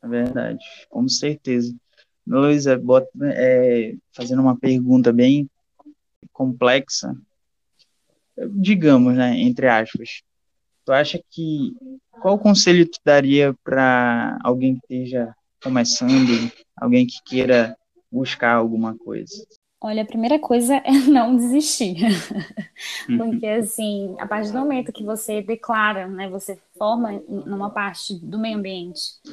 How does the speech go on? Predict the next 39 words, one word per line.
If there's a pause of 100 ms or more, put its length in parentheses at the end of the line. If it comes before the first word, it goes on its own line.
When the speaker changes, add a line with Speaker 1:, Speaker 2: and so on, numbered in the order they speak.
(240)
Speaker 2:
seja
engenharia
ambiental
ou
as
outras
áreas, (320)
é,
eu
acho
que
a
gente
tem
que
realmente
se
preocupar
com
o
meio
ambiente.
É,
como
eu
te
falei,
eu,
eu
preocupo
com
o
desenvolvimento
sustentável,
eu
acredito
no
desenvolvimento
sustentável.